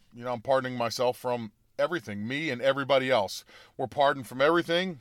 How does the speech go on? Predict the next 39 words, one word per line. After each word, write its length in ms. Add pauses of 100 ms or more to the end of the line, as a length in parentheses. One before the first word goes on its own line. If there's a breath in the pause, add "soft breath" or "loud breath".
(160)
so 120
you 80
guys, 380 (340 loud breath)
uh, 300 (160)
kick 220
rocks 400
and 180
have 180
a 40
nice 260
life," 420 (600)
uh, 160
which 300
would 140
be 120
amazing 400
to 80
see, 200 (220)
to 80
be 80
honest 240
with 140
you. 100
I 80
would, 280
uh, 140 (380 soft breath)
I 60
would 160 (500)
personally 440
like 220
to 60
see 160
that 180
myself. 480
I'd 80
like 160
to 100
see 180
him 260